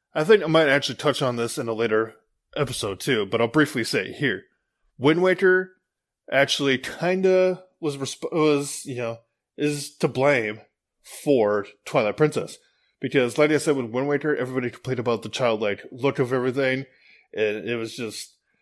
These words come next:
a lot of people complaining, and Nintendo was basically just like, "Okay, you want dark? You want darker? Here you go, you bunch of bitches. Here's Twilight Princess. Fuck you." <laughs> Like Wind Waker,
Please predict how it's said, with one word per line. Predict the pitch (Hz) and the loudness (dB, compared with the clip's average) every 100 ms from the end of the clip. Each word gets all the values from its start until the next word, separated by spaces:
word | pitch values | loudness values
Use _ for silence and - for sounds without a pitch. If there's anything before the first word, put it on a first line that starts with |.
| _ - | _ -4
a | |
lot | 123 135 | 2 2
of | 127 | 2
people | 127 | -4
complaining, | 123 131 131 135 | -2 -2 -2 0
and | 135 135 123 - | 0 0 -4 -10
Nintendo | 135 143 - 165 | -8 -4 2 2
was | 143 | 2
basically | 120 135 143 120 | 2 0 0 -10
just | 123 - | -8 -2
like, | 123 - 131 | -2 -2 -2
"Okay, | 151 113 120 - _ _ _ | 0 0 -2 -8 _ _ _
you | 120 | -8
want | 110 127 147 131 | 2 4 4 4
dark? | 143 208 - - _ | 4 4 0 -16 _
You | 131 | -4
want | 104 131 170 | 2 2 4
darker? | 143 165 180 240 - _ | 2 2 2 -2 -4 _
Here | - 208 | 2 2
you | 262 196 | 4 4
go, | 165 151 | 4 4
you | 139 | 4
bunch | 151 139 | 2 0
of | 139 107 | -4 -4
bitches. | 156 151 220 - | -4 -2 -4 -4
Here's | - 196 190 | 4 4 4
Twilight | - 226 214 - | -2 2 0 0
Princess. | 277 - 117 - - - - - | -4 0 0 0 -10 -20 -6 0
Fuck | 175 170 208 | 0 2 4
you." | 262 285 - - _ - - | 6 4 0 -14 _ -12 2
<laughs> | 247 - - 294 - 339 359 - 339 - - - - - - _ _ _ _ _ _ _ | 2 2 -2 0 4 4 2 0 -6 -4 -6 -8 -10 -20 -20 _ _ _ _ _ _ _
Like | 151 202 - | 2 2 2
Wind | 139 135 | 0 0
Waker, | 104 117 113 | -4 -4 -6